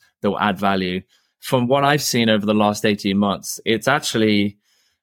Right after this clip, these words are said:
surprising that a lot of small business owners have not raised prices through covid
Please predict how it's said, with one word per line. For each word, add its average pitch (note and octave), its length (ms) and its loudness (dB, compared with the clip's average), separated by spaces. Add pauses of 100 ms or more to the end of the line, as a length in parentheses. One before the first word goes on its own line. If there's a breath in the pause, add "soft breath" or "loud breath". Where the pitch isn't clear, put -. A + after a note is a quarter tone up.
(120)
surprising A2+ 760 0
that D2+ 120 -2
a - 20 0
lot B2+ 280 0
of A2 80 0
small A#2 220 -2
business A2 340 0
owners G2+ 240 0
have A2 120 0
not G#2+ 300 2
raised G2+ 300 0
prices F#2 560 -2
through F#2+ 340 0
covid F#2 580 -2